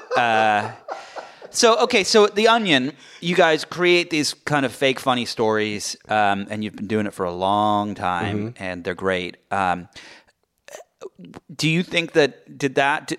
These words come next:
Speaker 1: is, is there a world in which that played an influence on the world that we live in today of fake news?
Speaker 2: Oh, hmm.
Speaker 1: And I, I, as you think about this,
Speaker 2: Yeah.
Speaker 1: the thing that I've come to realize as of late is that the,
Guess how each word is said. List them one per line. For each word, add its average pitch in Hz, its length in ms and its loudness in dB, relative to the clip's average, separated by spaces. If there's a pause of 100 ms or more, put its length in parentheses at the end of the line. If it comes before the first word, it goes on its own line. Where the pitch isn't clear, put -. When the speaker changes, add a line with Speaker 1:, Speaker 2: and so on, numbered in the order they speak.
(100)
Speaker 1:
is, 135 220 -4
is 127 200 -6
there 135 140 6
a 131 40 8
world 135 320 4
in 139 100 2
which 131 180 0
that 117 180 2
played 117 200 -2
an 104 100 -4
influence 113 540 -6
on 98 440 -2
the 101 180 -8
world 95 300 0
that 98 60 -6
we 95 100 -4
live 92 160 -2
in 92 100 -6
today 95 300 -2
of 101 120 -4
fake - 400 -8
news? 101 520 -8
Speaker 2:
Oh, 117 640 -8 (260)
hmm. 120 500 -8 (1500)
Speaker 1:
And 151 140 -2
I, 143 140 -2
I, 147 200 0
as 151 220 -2
you 131 60 -8
think 170 240 -2
about 120 260 2
this, 113 180 -2
Speaker 2:
Yeah. 110 100 -8
Speaker 1:
the 98 40 -10
thing 143 180 0
that 123 120 2
I've 110 180 0
come 110 220 -4
to 107 60 -8
realize 104 580 2 (100)
as 101 180 -2
of 90 120 -12
late 95 400 -4 (220)
is 98 260 -4
that 98 580 -2
the, 110 380 -6